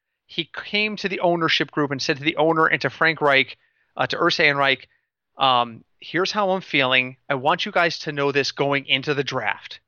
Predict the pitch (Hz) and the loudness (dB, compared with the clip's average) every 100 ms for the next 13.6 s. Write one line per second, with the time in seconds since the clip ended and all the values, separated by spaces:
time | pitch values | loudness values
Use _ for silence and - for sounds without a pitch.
0 | _ _ - 123 - 151 196 - 202 180 | _ _ -12 -12 -8 -6 -6 -2 2 2
1 | 175 165 160 147 151 143 135 - 135 131 | 2 0 0 2 2 2 0 2 2 2
2 | 131 123 123 - 139 117 - 175 165 - | 4 2 2 -4 -12 -10 -4 0 0 0
3 | 151 139 147 151 160 147 139 131 143 131 | -6 -4 0 0 0 2 2 2 -4 -4
4 | 127 131 131 127 131 - 135 127 135 127 | -6 0 2 0 -2 -2 0 0 -2 0
5 | 120 123 117 127 123 117 - - _ - | 0 -2 -2 0 2 0 -4 -20 _ -8
6 | - 165 160 151 - 165 151 131 131 - | -2 0 0 -2 -2 0 2 2 2 -2
7 | - _ 127 - 156 208 - 165 160 151 | -20 _ -8 -2 -4 -2 -4 0 2 0
8 | - 147 131 131 127 127 151 - 143 135 | 0 2 4 2 -2 -8 -8 0 2 4
9 | 135 127 123 123 120 120 - 147 139 127 | 0 -4 -4 2 2 0 -8 -2 -2 0
10 | 139 127 123 123 117 120 123 123 - 143 | 0 0 0 -8 -6 -4 -4 -4 -2 -2
11 | 127 95 _ _ _ _ _ _ _ - | -2 -8 _ _ _ _ _ _ _ 0
12 | 165 - 240 320 277 269 - 240 220 240 | 0 2 -4 -2 -2 -2 0 -2 0 -4
13 | 180 139 143 269 - - | -4 0 2 2 2 -2